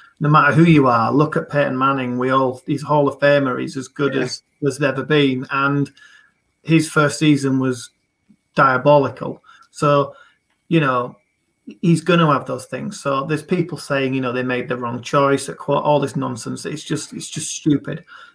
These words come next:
Speaker 1: Um, he'll be fine. You know, it's all about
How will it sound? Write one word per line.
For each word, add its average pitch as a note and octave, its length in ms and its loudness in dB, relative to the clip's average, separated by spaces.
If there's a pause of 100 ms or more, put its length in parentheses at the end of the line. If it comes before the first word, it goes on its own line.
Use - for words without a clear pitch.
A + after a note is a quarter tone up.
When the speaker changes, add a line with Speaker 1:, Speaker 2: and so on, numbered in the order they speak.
Speaker 1:
Um, C#3+ 560 -2 (520)
he'll E3+ 260 4
be D#3 100 4
fine. C3 600 -2 (380)
You D3 80 -8
know, B2 360 -6 (240)
it's F3+ 180 -2
all E3+ 280 4
about C3+ 560 2